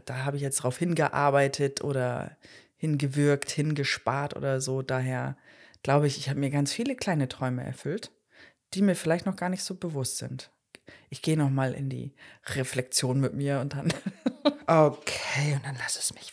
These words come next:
Speaker 2: wissen. Hattest du einen Kuss des Jahres? Also das finde ich eine echt schwierige Frage, muss ich sagen.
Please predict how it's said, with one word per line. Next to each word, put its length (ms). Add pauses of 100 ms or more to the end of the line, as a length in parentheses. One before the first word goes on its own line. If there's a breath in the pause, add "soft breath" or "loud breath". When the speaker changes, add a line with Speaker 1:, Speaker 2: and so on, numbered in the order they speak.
Speaker 2:
wissen. 260 (160)
Hattest 340
du 80
einen 480
Kuss 260
des 240
Jahres? 480
Also 200
das 320
finde 200
ich 60
eine 180
echt 280
schwierige 420
Frage, 420
muss 220
ich 120
sagen. 220